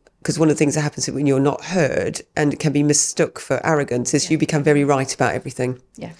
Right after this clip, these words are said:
Speaker 1: It's very black and white because there is no grey, because grey means doubt, doubt means
Speaker 2: Yeah.
Speaker 1: scary.
Speaker 2: Mm-hmm.
Speaker 1: So I become very right, and, and if I'm right, then people will listen, right? <laughs> So that's a,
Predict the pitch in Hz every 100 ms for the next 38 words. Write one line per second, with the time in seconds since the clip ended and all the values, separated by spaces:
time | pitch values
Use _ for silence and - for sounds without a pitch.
0 | - _ - 175 156 156 156 - 147 139
1 | 123 - - 139 - 135 - 135 127 135
2 | 131 - 123 - 135 127 123 - 156 147
3 | 139 - 127 - 131 123 - 135 127 127
4 | 127 123 165 - - - - - 143 131
5 | 135 - 139 131 135 127 127 120 - 123
6 | 143 131 110 - 143 139 185 131 - 120
7 | 135 - 127 135 147 - - 123 _ 127
8 | - - - 160 - - 139 139 165 -
9 | - 113